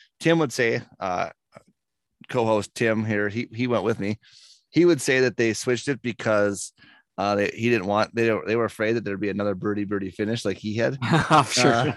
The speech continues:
Speaker 1: <laughs> on seventeen and eighteen because he did.
Speaker 2: <laughs>
Speaker 1: Um, shout out to Tim there. Um, but yeah, um, so Chris, a buddy of ours,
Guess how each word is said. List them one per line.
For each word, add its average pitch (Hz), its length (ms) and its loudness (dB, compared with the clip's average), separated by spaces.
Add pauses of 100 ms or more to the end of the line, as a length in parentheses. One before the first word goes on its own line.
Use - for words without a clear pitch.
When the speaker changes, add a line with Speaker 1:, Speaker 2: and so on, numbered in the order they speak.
(140)
Speaker 1:
<laughs> - 200 2
on 127 140 4
seventeen 143 380 2
and 120 80 2
eighteen 156 340 2
because 135 320 -2
he 156 100 4
did. 131 340 4
Speaker 2:
<laughs> 113 60 -12 (320)
Speaker 1:
Um, 135 440 0 (180)
shout 131 260 0
out 131 160 -2
to 135 100 -12
Tim 123 300 0
there. 117 240 0 (600)
Um, 107 640 -4 (340)
but 120 420 -2
yeah, 160 340 0 (100)
um, 113 500 0 (420)
so 151 380 2 (100)
Chris, 170 420 0
a 127 40 -4
buddy 131 280 0
of 120 100 -2
ours, 107 480 -4